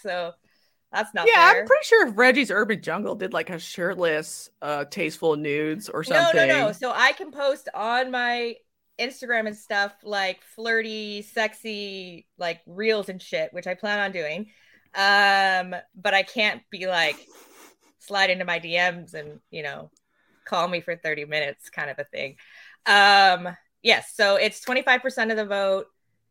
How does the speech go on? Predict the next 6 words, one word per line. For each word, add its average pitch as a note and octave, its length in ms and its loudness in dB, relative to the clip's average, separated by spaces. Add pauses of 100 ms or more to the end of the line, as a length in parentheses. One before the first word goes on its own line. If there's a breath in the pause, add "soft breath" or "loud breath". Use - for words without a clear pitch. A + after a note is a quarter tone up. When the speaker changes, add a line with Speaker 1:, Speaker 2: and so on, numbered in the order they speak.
Speaker 1:
is F#3+ 560 0
the F3+ 80 -8
public, A#3+ 400 0 (220)
so F3+ 260 -4
the F3 100 -2
voting. G3 460 -4